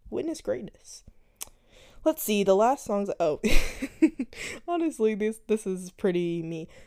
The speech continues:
The last songs I added were Not Over You by Gavin DeGraw. That is a throwback. That's one of those songs when I was, like, in my preteen years. I don't know why. I just had a phase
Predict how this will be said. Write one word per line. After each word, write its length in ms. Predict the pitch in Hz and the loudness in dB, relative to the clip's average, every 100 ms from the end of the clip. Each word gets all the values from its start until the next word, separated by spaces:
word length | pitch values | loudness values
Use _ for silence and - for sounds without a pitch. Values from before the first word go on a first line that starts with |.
| - - | -20 -2
The 100 | 196 | 2
last 300 | 214 285 - | 4 4 2
songs 260 | 190 190 185 | 0 0 0
I 60 | |
added 380 | 165 165 165 160 | 0 0 -2 -6
were 440 | 165 165 165 165 | -4 -2 0 0
Not 260 | 165 202 247 | 0 -2 0
Over 200 | 190 180 | 0 0
You 140 | 180 | -2
by 140 | 180 170 | 0 0
Gavin 320 | 160 156 170 | 0 -4 -4
DeGraw. 400 | 202 165 151 160 - | -2 0 0 -2 -6
That 160 | 170 170 | -2 -2
is 100 | 175 | -2
a 60 | |
throwback. 580 | 165 214 220 214 214 - - - | -4 -2 0 0 -2 -8 -18 -4
That's 180 | 185 | -2
one 100 | 254 | 2
of 60 | 226 | 2
those 120 | 202 | 0
songs 280 | 180 170 170 | -2 -4 -2
when 100 | 170 | -4
I 60 | 160 | -4
was, 140 | 156 | -6
like, 280 | 160 - - - _ - - | -8 -10 -20 -20 _ -20 -6
in 100 | 175 | -2
my 140 | 165 | -2
preteen 840 | 160 196 190 - 208 202 202 196 196 | 0 -2 -2 -2 -2 0 0 -2 -4
years. 340 | 185 190 190 | -2 2 2
I 140 | 196 156 | 0 -6
don't 120 | 156 | -6
know 100 | 147 | -6
why. 300 | 151 156 156 | -2 -2 -2
I 60 | 151 | -2
just 160 | 160 | -4
had 120 | 156 | -6
a 60 | 156 | -8
phase 600 | - 151 156 160 185 | -8 -6 -4 -6 -6